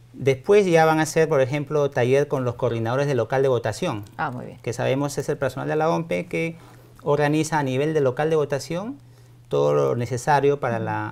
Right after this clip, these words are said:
Speaker 1: adecuada instalación de las mesas.
Speaker 2: Ujú.
Speaker 1: Y, y así progresivamente, conforme se va ampliando el grupo de, de personal en la oficina descentralizada,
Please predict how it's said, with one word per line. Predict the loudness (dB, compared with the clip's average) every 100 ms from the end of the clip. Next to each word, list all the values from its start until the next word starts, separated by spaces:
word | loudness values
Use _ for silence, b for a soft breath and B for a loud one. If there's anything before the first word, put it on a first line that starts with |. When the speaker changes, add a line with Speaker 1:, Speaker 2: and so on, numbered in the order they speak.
| -6
Speaker 1:
adecuada | -4 -2 -2
instalación | -2 -4 -4 -4 -4
de | -6
las | -6
mesas. | -8 -10 -14 -14
Speaker 2:
Ujú. | -16 -16 B B B B B B -12
Speaker 1:
Y, | -6 -4 -2 -4 -6 -6
y | 0
así | 2 2 -2 -4 -2
progresivamente, | 2 4 2 2 0 0 0 -2 -6 -10 -10
conforme | -8 -4 -2 0 0 0 0 -2 -6 -12
se | -6 -4
va | 0 2 2
ampliando | 2 0 2 2 0 0 -2
el | -2
grupo | 0 0 0 -2
de, | 0 -2 -4 -10
de | -8 -4
personal | -4 -4 -4 -2 -2 -2
en | -4
la |
oficina | -6 -8 -6 -6
descentralizada, | -4 -6 -4 -4 -2 -2 -2 -4